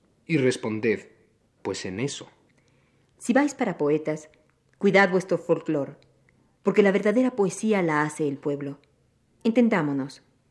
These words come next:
Speaker 2: la hace alguien que no sabemos quién es o qué. En último término, podemos ignorar quién sea, sin el menor detrimento de la poesía.
Speaker 1: La pena y la que no es pena,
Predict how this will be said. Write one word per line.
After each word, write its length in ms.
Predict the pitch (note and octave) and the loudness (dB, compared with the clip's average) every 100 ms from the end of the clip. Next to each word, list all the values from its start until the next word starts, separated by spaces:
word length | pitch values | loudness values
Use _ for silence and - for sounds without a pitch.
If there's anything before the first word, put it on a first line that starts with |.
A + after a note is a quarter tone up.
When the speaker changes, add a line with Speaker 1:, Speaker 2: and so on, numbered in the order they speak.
| _ _ _ | _ _ _
Speaker 2:
la 220 | F3 F3+ A#3 | 4 6 6
hace 200 | A#3+ A#3 | 4 4
alguien 340 | A3 G3+ G#3 | 4 4 2
que 120 | F3 | 2
no 100 | E3+ | 0
sabemos 480 | E3+ D#3+ D#3+ D#3+ - | 0 2 2 2 -2
quién 300 | - E3+ D#3 | 0 2 4
es 320 | E3 F3+ - | 2 0 -4
o 120 | C#3+ | -6
qué. 300 | - D3 B2+ - _ _ _ _ _ - | -2 -2 -2 -14 _ _ _ _ _ 2
En 140 | F#3+ | 6
último 320 | A#3+ A#3+ E3 | 6 4 -2
término, 460 | C#3+ C#3+ C#3+ C3+ C3+ - _ _ _ _ - | 0 0 2 0 -4 -12 _ _ _ _ 2
podemos 400 | G#3+ C#4 C4+ G3+ | 4 6 4 2
ignorar 440 | E3+ D3+ D#3+ E3 | 0 2 0 0
quién 200 | - D#3+ | 0 0
sea, 360 | - D3+ C3 C3+ _ _ _ - | 0 -2 -2 -6 _ _ _ 0
sin 180 | G3+ | 4
el 80 | F#3 | 6
menor 280 | F3+ G3+ A#3 | 6 4 2
detrimento 580 | G3+ D#3+ D3+ E3 E3+ E3+ | 0 0 0 0 2 2
de 100 | D#3 | 2
la 140 | D3 | 0
poesía. 540 | D3 C3+ - C3+ C3 - _ _ - | -2 -2 -4 -6 -6 -14 _ _ -10
Speaker 1:
La 320 | G2+ G#2+ - | -6 -6 4
pena 360 | D3+ D3 D3 C#3 | 8 8 8 6
y 80 | |
la 180 | C3 B2+ | 4 2
que 100 | C3 | 0
no 120 | B2 | 0
es 160 | C#3 - | 0 -2
pena, 560 | - D3 C#3+ C3+ B2+ | 0 2 2 0 -4